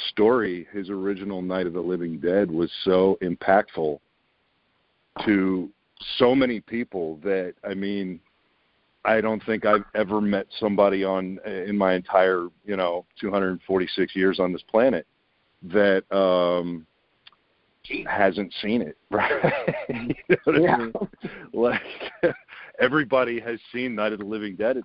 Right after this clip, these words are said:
Speaker 1: some point. And if you, and even, uh, and if they haven't seen Night of the Living Dead, they've seen the remake, or they've seen Dawn of the Dead, or they've seen Day of the Dead, or, I mean, they've seen it because zombies have become such a, um, a cornerstone of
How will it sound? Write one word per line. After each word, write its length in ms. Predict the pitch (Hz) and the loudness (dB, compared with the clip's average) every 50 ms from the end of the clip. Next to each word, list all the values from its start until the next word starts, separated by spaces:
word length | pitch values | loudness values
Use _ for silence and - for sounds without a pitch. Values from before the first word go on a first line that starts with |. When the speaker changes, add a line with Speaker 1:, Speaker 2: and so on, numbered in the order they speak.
| - | -10
Speaker 1:
some 200 | - 92 85 82 | -10 -10 -10 -10
point. 280 | 78 - 87 82 78 76 _ - | -10 -10 -10 -10 -10 -12 _ -4
And 180 | 107 104 104 117 | 0 0 2 2
if 120 | 117 92 113 | 0 2 2
you, 100 | 123 - | 2 4
and 160 | 110 113 117 - _ - - - - _ - | 4 2 2 0 _ -16 -20 -20 -10 _ 4
even, 260 | 156 175 165 170 - | 4 4 4 4 2
uh, 140 | 147 156 170 - 151 143 - 156 | 0 0 0 -2 -4 -6 -2 0
and 100 | 165 160 | 0 0
if 80 | 151 | 0
they 140 | - 160 147 | 0 2 2
haven't 260 | 156 165 165 175 160 | 4 4 2 0 -4
seen 140 | - 160 151 | -8 -8 -4
Night 140 | 143 139 139 | -2 -2 -2
of 60 | 139 | -2
the 40 | 135 | -4
Living 180 | 135 131 131 120 | -4 -6 -6 -6
Dead, 200 | 147 156 165 131 | -6 -6 -6 -6
they've 160 | 131 113 - - | -8 -10 -10 -10
seen 120 | 110 101 | -12 -10
the 80 | 98 87 | -10 -8
remake, 500 | 82 92 107 123 131 131 131 131 - - | -8 -6 -4 -2 0 0 0 0 -2 -4
or 60 | 95 | -6
they've 180 | 87 87 87 - - | -6 -6 -8 -8 -10
seen 160 | - 87 85 80 | -16 -16 -6 0
Dawn 240 | 87 98 110 117 | 4 4 6 6
of 80 | 120 117 | 4 2
the 60 | 113 | 0
Dead, 260 | 98 92 117 117 123 | 0 0 2 4 4
or 80 | 127 113 | 2 2
they've 180 | 95 87 85 - - | 0 -2 -4 -6 -10
seen 140 | 90 85 80 | -16 -10 -4
Day 200 | 80 95 101 110 | 0 2 4 4
of 80 | 110 104 | 2 0
the 80 | 104 | -2
Dead, 260 | 98 120 120 127 127 | -2 0 2 2 2
or, 220 | 123 110 98 90 95 | 2 0 0 0 -2
I 80 | 104 | -2
mean, 200 | 101 110 107 104 - _ _ _ _ _ _ - | -4 -6 -8 -12 -14 _ _ _ _ _ _ 0
they've 160 | 117 120 110 - - | 2 2 2 0 -2
seen 220 | 147 170 190 190 | 0 2 2 2
it 120 | 131 87 - - | 2 0 -2 -6
because 500 | 104 104 - - 117 117 110 110 107 98 85 | -6 -6 -2 0 2 4 4 4 2 0 -2
zombies 400 | 95 101 101 104 101 104 98 - - | 0 0 0 2 0 0 -2 -4 -6
have 140 | 95 80 - | -10 -8 -6
become 440 | 101 90 - - 113 101 95 92 - - - | -6 -6 -4 0 2 2 2 2 0 0 2
such 220 | 110 101 92 - - | 4 4 4 2 0
a, 380 | 101 95 92 92 90 92 87 80 _ _ _ _ _ _ _ _ _ _ _ _ _ - | 0 2 2 4 2 0 -2 -4 _ _ _ _ _ _ _ _ _ _ _ _ _ 0
um, 400 | 95 95 95 95 92 90 92 - - | 2 4 4 4 2 -2 -6 -8 -12
a 40 | 95 | -14
cornerstone 960 | - - - 107 104 107 120 123 - - - - 95 95 95 95 92 95 98 - | -14 -8 -4 -2 -2 -2 -2 -4 -6 -6 -6 -4 -2 0 0 -2 -2 -4 -4 -4
of 320 | 92 95 98 98 95 82 | -2 0 0 0 0 -2